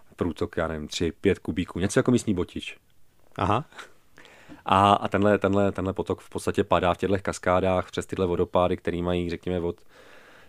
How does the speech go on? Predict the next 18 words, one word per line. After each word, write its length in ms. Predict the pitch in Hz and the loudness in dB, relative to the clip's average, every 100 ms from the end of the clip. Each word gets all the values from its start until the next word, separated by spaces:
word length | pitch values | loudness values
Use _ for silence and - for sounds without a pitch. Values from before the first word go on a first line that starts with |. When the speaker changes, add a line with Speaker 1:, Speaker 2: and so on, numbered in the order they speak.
| _ | _
Speaker 1:
tří 400 | - - 95 98 | -4 0 2 2
do 160 | 95 95 | 2 2
dvaceti 400 | 87 - 92 98 | 0 -2 -2 -2
metrů, 340 | 90 - 90 | -2 -4 -4
tak 220 | 90 - | -4 -6
prostě 420 | - 82 - 95 | -8 -8 -6 -4
padá 320 | 87 90 87 87 | 0 0 2 0
vytrvale 560 | 85 - 87 87 87 | -2 -2 0 2 0
celou 300 | 85 85 82 | -4 -4 -4
svoji 240 | - 90 90 | -4 -6 -6
cestu 600 | 82 - - 87 87 90 | -8 -12 -8 -6 -4 -2
a, 240 | 87 87 | -2 -2
a 160 | 85 90 | -2 -4
my 120 | 85 | -6
padáme 360 | - 82 80 76 | -2 -2 -4 -8
s 100 | - | -14
ním. 180 | 76 - - _ - - - | -16 -16 -20 _ -20 -8 -6
Speaker 2:
<laughs> 180 | - | -6